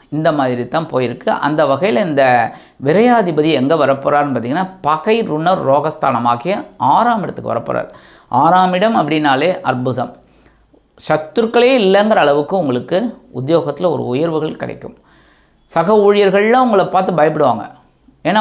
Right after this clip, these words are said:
உங்களோட கம்பீரம், உங்களோட அனுபவம், உங்களோட பெரிய பெரிய அறிவுத்திறன், இதெல்லாம் உங்களுக்கு வந்து ஒரு பயமா இருக்கும்.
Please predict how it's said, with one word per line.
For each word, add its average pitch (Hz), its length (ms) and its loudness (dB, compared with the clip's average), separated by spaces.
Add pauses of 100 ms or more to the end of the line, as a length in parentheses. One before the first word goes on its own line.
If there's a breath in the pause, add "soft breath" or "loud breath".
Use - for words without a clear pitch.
உங்களோட 160 340 2
கம்பீரம், 214 640 0 (280 loud breath)
உங்களோட 160 280 2
அனுபவம், 196 840 2
உங்களோட 139 320 2 (720)
பெரிய 175 220 -2
பெரிய 196 240 2
அறிவுத்திறன், 185 680 0
இதெல்லாம் 175 340 2
உங்களுக்கு 139 260 -2
வந்து 165 300 -4
ஒரு 127 140 -4
பயமா 143 320 -2
இருக்கும். - 340 -8